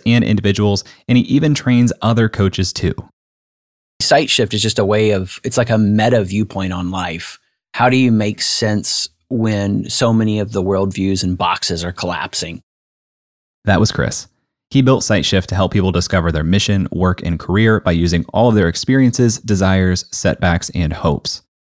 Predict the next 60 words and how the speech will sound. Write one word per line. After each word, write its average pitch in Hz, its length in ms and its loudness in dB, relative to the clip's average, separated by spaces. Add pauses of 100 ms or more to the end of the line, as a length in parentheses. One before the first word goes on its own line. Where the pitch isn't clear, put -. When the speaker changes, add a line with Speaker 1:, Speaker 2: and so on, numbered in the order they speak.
(120)
Speaker 1:
This 143 100 2
became 143 260 2
a 120 60 4
mission 113 300 4
for 95 100 -2
him 107 360 2
when 104 180 2
he 104 60 4
hit 101 200 0
his 110 240 0
own 139 240 2
rock 117 260 2
bottom 87 320 0
in 85 120 0
his 82 120 -2
twenties. 80 480 -4 (520)
He 143 80 4
had 131 80 4
built 123 180 4
a 110 80 4
multi-million 101 680 4
dollar 87 220 2
real 95 160 2
estate 92 260 0
business 87 360 0 (100)
only 123 240 4
to 113 60 2
lose 107 200 2
it 87 80 2
all 87 220 2
in 85 140 -2
the 82 80 -2
two 101 120 -4
thousand 90 320 0
eight 87 160 -4
recession. - 560 -6 (400)
It 117 60 -2
was 104 140 4
at 95 80 0
this 147 160 0
point 95 320 -2
that 90 80 0
he 90 80 -2
says 90 260 0
he 143 160 0
realized 120 380 2
that 98 180 2
his 143 240 0
worldview 101 560 2
wasn't 113 340 -2
serving 101 340 0
him 82 240 0
the 90 80 0
way 85 180 0
that - 140 -4
he 87 120 -4
thought 80 300 -2
that 78 100 -2
it 76 100 -4
was. - 380 -10